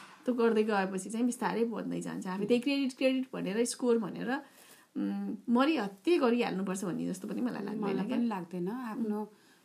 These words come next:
Speaker 2: भनौँ न, पर्चेसिङ
Speaker 1: त्यही
Speaker 2: पावर
Speaker 1: हा-,
Speaker 2: भनेपछि
Speaker 1: घाँटी हेरेर हान्ने भन्छ नि।
Speaker 2: हो,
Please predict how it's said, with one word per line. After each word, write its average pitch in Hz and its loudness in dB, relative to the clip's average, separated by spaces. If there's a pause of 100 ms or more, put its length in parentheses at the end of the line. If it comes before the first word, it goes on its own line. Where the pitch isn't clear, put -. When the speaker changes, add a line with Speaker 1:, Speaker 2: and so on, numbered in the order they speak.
(120)
Speaker 2:
भनौँ 202 -2
न, 240 -2
पर्चेसिङ 240 0
Speaker 1:
त्यही 277 6
Speaker 2:
पावर - 2
Speaker 1:
हा-, 214 6
Speaker 2:
भनेपछि - -4
Speaker 1:
घाँटी 220 4
हेरेर 208 0
हान्ने 196 2
भन्छ 185 -4
नि। 226 -2
Speaker 2:
हो, 208 2